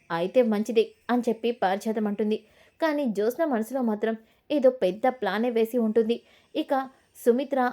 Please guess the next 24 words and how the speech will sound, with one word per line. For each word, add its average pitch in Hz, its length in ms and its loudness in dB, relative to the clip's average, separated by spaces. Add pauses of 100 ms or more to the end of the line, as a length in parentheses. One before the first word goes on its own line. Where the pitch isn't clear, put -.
(140)
అలాగే 214 400 2
దశరథ్ 214 400 -2
అయితే 233 200 0
కాంచన 214 380 -4
ఇంటికి 233 300 0
బయలుదేరుతారు 226 520 0
కదా. 220 260 -2 (360)
ఇంకా 311 220 0
ఒక 277 160 2
పక్కన 220 400 -2
దీప 208 320 -2
అయితే 226 360 0 (340)
దాసు 311 340 0
ఫోటో, 202 320 -4 (320)
ఫోటోకి 233 500 0
పూజ 214 300 0 (120)
చేస్తూ 233 420 2
ఇక 285 160 0
దండం 214 340 2
పెట్టుకుంటూ, 226 540 2 (300)
"నాన్న, 214 320 0 (320)
నేను 269 180 4
కోరుకునేది 220 680 0
ఎప్పుడు 240 480 2